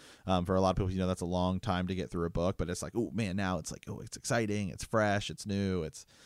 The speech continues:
uh, even though it's, I mean, it's old material, but it's just, now we have this new character, this new perspective that we'll get from time to time. And I, I, I actually do think the Davos chapters, for a lot of people who do P O V reads where you just pick a character and go,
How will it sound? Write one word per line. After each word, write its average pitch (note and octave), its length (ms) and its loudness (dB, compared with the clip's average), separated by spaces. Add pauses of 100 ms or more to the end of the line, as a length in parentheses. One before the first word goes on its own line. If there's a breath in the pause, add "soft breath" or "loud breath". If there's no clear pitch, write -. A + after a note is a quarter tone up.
(240 soft breath)
uh, D#2+ 340 -2
even F#2+ 160 0
though F#2+ 60 4
it's, F2+ 100 0
I F2 80 -4
mean, G2 120 2
it's G#2 80 -2
old G#2 200 4
material, F#2 400 2
but F2 140 -4
it's - 160 -4
just, - 300 -4 (160)
now G2 220 2
we F#2 60 2
have F#2 140 0
this F#2 160 -4
new F#2+ 120 0
character, F#2 500 -2
this F#2 180 -8
new G2 180 2
perspective E2+ 760 -2 (300 soft breath)
that D#2 140 -2
we'll E2+ 120 -4
get E2 180 -6
from F2+ 100 -6
time E2 200 -4
to D#2+ 80 -6
time. C2+ 280 -8
And B2+ 140 6
I, E3 200 10
I, A#2 200 6 (300)
I F#3 40 12
actually G2+ 520 6 (360 soft breath)
do A#2 240 10
think F#2+ 280 2
the F#2+ 120 2
Davos G#2 440 6
chapters, F#2 440 0
for - 100 -4
a G2+ 40 2
lot C3 160 8
of C#3+ 40 4
people B2 200 4
who G#2 80 4
do G2 180 4
P A2 240 0
O F#2+ 80 4
V F#2+ 180 0
reads A#2+ 360 -2
where F#2+ 80 0
you F#2 80 -2
just F#2 180 -4
pick - 160 -4
a E2 80 -8
character F#2 380 -2
and F2 120 -4
go, F2+ 300 0